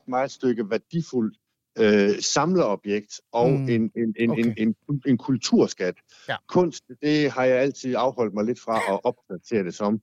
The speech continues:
Speaker 2: Ja.
Speaker 1: Øh, fordi der, den, den, det kan vi nok ikke rigtig klassificere det som.
Speaker 2: Nej.
Speaker 1: Men absolut en kulturskat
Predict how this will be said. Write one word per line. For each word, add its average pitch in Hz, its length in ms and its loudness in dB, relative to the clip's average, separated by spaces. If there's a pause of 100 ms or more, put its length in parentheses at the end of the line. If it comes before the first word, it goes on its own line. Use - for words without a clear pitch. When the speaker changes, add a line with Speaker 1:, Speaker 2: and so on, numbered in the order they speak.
(140)
Speaker 2:
Ja. 120 100 -4 (680)
Speaker 1:
Øh, 95 60 2
fordi 127 580 -4 (140)
der, 123 260 2
den, 120 320 -2
den, 127 220 -2
det 127 100 -10
kan 117 200 -6
vi 127 60 0
nok 123 200 2
ikke 131 180 0
rigtig 107 360 -2 (100)
klassificere 110 600 0
det 92 100 -8
som. 107 260 -6 (140)
Speaker 2:
Nej. 107 140 -12 (100)
Speaker 1:
Men 110 260 2
absolut 117 680 0
en 104 80 -4
kulturskat 98 680 -4